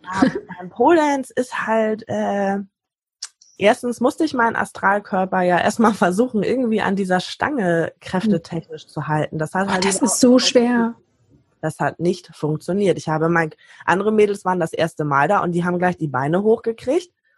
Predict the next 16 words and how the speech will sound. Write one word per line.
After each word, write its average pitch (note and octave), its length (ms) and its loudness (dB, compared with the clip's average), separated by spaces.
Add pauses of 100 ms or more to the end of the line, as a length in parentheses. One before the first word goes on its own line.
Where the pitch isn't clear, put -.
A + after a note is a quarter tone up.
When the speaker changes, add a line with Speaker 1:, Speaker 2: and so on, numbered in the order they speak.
(240)
Speaker 1:
aber E3 220 0
ich - 120 -12
nicht. F#3+ 360 -4 (400)
Speaker 2:
Ey, G3 140 2
du, A#3 140 2
ich A3+ 120 -2
hab A3 140 0
eine G#3+ 240 2
Probestunde G#3+ 500 0
gehabt F3+ 260 0
und G#3 120 -2
es G3 120 -8
war F#3 180 2
so, F3+ 360 -4 (240)
„Lydia, A3 340 4 (380)
nein, F3 360 0